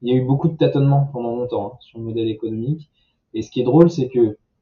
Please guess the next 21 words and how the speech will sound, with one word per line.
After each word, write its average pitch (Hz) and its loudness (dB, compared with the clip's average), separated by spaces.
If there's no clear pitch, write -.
on 110 -6
veut 147 2
faire 147 0
différent, 135 -2
euh, 120 -10
on 120 -8
veut 135 -2
faire 143 2
différent, 147 2
mais 127 2
on 113 -2
perd 170 0
les 143 2
gens 139 -2
à 110 -4
amener 113 -4
quelque 113 -4
chose 110 -6
de 110 -4
trop - -12
différent. 113 -14